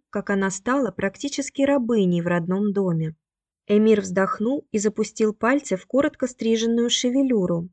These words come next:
При этом незамысловатом движении мускулы руки и груди напряглись. Лина даже не предполагала, насколько завораживающим может быть такое, казалось бы, обыденное зрелище.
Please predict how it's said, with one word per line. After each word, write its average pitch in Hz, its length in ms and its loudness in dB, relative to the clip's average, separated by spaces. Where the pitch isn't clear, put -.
При 233 160 2
этом 269 280 2
незамысловатом 220 920 0
движении 196 720 0
мускулы 202 580 0
руки 202 400 -2
и 220 200 -2
груди 208 360 0
напряглись. 233 880 -2
Лина 226 340 2
даже 214 280 2
не 214 140 2
предполагала, 208 840 -2
насколько 196 540 -2
завораживающим 196 1160 0
может 190 300 -2
быть 185 240 -6
такое, 220 520 0
казалось 214 540 0
бы, 208 140 -2
обыденное 220 680 0
зрелище. 175 800 -2